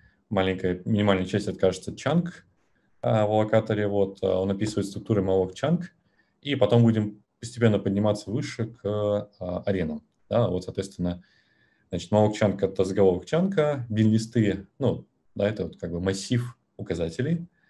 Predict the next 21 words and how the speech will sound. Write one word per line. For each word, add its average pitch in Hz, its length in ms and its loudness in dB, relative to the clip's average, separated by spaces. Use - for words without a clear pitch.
А, 90 280 -2
причём, - 520 -2
ну, 123 60 4
то 120 80 4
есть 107 100 4
это, 101 120 0
по 110 100 -2
сути, 123 200 0
массив 98 260 -2
списков, - 580 -10
односвязанных 90 720 -2
и - 20 -6
двусвязанных, 160 460 0
в - 20 -4
зависимости 120 500 -2
от - 260 -6
типа, - 540 -4
а, 87 420 -8
бина. 90 520 -4
<clears throat> - 100 -16
Вот. 95 580 2